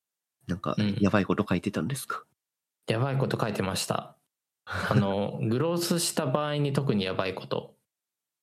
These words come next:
Speaker 1: うんうん。
Speaker 2: なんかね、弁護士法七十二条っていうところで、まあ、べ-、ざっくり言うと、弁護士がやる、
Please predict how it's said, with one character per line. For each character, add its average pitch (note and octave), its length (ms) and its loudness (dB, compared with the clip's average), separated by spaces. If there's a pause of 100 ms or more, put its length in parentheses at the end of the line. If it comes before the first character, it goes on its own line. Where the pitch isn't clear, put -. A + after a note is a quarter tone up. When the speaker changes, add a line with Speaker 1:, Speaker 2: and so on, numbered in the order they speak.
(200)
Speaker 1:
う A2+ 60 4
ん G2+ 180 0
う E2 60 -4
ん。 E2 140 -4 (920)
Speaker 2:
な C#3+ 100 0
ん C3+ 40 -4
か G2 100 0
ね、 G2 260 -2
弁 D#3+ 300 0
護 F3 140 0
士 F3 140 -2
法 E3 280 2
七 C3+ 320 0
十 G#2 180 0
二 G#2 200 0
条 G2+ 240 -2
っ - 160 -14
て - 120 -4
い F#2+ 100 -4
う F#2+ 40 -6
と G2 140 -4
こ - 140 -4
ろ G2+ 140 0
で、 - 460 -4 (560)
ま C3+ 340 -2
あ、 - 20 -16
べ-、 - 180 -8 (520)
ざ C3 160 0
っ C3+ 120 -2
く G3+ 100 0
り F3 100 0
言 D3 160 0
う C#3 100 -6
と、 - 460 -2
弁 D3 220 0
護 E3+ 120 0
士 D3 240 -2
が G2+ 240 0
や G#2 180 0
る、 G#2 420 -2